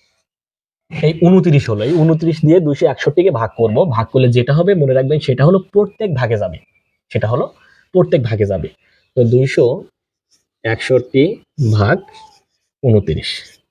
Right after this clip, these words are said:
এই দুইশো একষট্টি ভাগ ঊনত্রিশ, ঊনত্রিশ দিয়ে ভাগ করব দুইশো একষট্টিকে। তো একটু ভাগ করে দেখি কত হচ্ছে, দুইশো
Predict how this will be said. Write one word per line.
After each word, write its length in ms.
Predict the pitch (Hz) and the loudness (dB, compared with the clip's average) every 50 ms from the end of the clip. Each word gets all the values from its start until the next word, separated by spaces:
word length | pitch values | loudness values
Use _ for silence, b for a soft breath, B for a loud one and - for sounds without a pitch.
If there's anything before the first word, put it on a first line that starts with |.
| _ _ _ _ _ _ _ _ _ _ _ _ _ _ _ _ - | _ _ _ _ _ _ _ _ _ _ _ _ _ _ _ _ 0
এই 80 | 131 120 117 | 0 2 4
দুইশো 200 | 131 143 143 - 170 139 | 2 2 2 2 0 0
একষট্টি 300 | 135 - - - - 185 143 139 | 0 0 -2 0 2 2 0 0
ভাগ 120 | 170 - - - - - | 0 -4 -6 -10 -8 -2
ঊনত্রিশ, 360 | - 123 123 110 - 101 101 - - - | 0 0 2 2 0 -2 -4 -4 -4 0
ঊনত্রিশ 360 | 143 147 151 143 147 147 143 139 | 2 2 2 4 4 4 4 4
দিয়ে 140 | 139 147 135 117 | 4 2 0 -2
ভাগ 80 | 120 - - | -4 -4 -2
করব 140 | 135 135 185 185 151 139 | 0 2 4 4 4 4
দুইশো 240 | 135 123 - 175 233 - - _ _ _ _ _ _ _ _ _ _ _ - | 4 4 2 0 -2 -2 -4 _ _ _ _ _ _ _ _ _ _ _ 0
একষট্টিকে। 680 | 175 165 160 - - 131 113 - 101 95 - - - - - - - - - - - _ | 0 0 0 2 0 0 0 2 0 -2 -2 -2 -10 -14 -16 -20 -20 -20 -20 -20 -16 _
তো 40 | - 147 | -2 -2
একটু 140 | 135 - 156 123 | 0 2 2 2
ভাগ 100 | 120 117 - | 2 0 0
করে 120 | 139 131 131 | 0 0 0
দেখি 200 | 127 117 - 165 156 131 | 0 -2 -2 -2 -2 -2
কত 120 | 110 - | -2 0
হচ্ছে, 300 | 110 110 110 - - - 175 220 - _ _ _ _ _ _ _ _ _ _ _ _ _ _ _ _ _ _ _ _ - | 0 0 0 0 -2 -6 -6 -6 -8 _ _ _ _ _ _ _ _ _ _ _ _ _ _ _ _ _ _ _ _ -2
দুইশো 380 | 131 117 123 120 120 120 - | 0 2 4 4 4 4 2